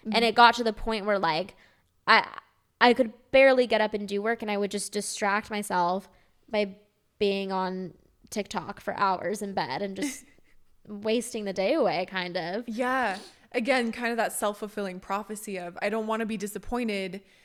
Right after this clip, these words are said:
Speaker 1: but I'm actually more disappointed because I'm not showing up and doing these things." So a couple,
Speaker 2: Yeah.
Speaker 1: a couple things I wanna point out. One, um, we'll talk more about that all or nothing.
Speaker 2: Mm-hmm.
Speaker 1: But two,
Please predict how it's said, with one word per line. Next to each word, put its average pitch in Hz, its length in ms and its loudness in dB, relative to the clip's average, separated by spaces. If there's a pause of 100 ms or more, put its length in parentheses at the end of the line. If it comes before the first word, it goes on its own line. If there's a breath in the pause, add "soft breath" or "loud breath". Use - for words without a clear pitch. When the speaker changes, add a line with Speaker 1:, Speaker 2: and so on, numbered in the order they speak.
(380 soft breath)
Speaker 1:
but 220 240 4
I'm 226 160 0
actually 226 580 0
more 247 320 2
disappointed 202 680 -4
because 214 260 -10
I'm 202 320 -6
not 196 500 -4 (460 soft breath)
showing 220 420 -2
up 208 100 -4
and 208 120 -2
doing 208 180 -6
these 190 160 -8
things." 190 300 -8
So 247 100 -2
a 247 40 2
couple, 233 100 2
Speaker 2:
Yeah. 214 440 4
Speaker 1:
a 240 60 -10
couple 285 260 -4
things 240 240 -6
I 196 80 -4
wanna 190 240 -8
point 185 280 -14
out. 214 300 -6 (580 soft breath)
One, 214 880 -2 (200)
um, 202 400 -4
we'll 220 100 0
talk 240 280 -4
more 220 200 -2
about 196 280 -4
that 185 340 -6
all 202 180 -2
or 185 120 -8
nothing. 190 480 -12 (120)
Speaker 2:
Mm-hmm. 214 240 -8
Speaker 1:
But 233 420 0
two, 294 840 -2